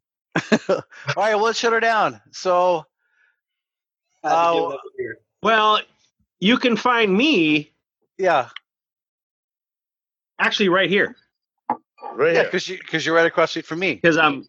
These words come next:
Speaker 3: right. You're over there or over there.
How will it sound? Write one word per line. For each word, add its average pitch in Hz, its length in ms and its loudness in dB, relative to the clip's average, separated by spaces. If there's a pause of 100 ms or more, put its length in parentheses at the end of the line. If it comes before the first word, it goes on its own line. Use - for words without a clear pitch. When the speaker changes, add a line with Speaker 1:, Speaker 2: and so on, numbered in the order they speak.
(100)
Speaker 3:
right. 120 360 0 (300)
You're 160 420 0
over 151 500 0 (240)
there 151 320 0
or 123 220 0
over 127 140 -4 (360)
there. 120 500 2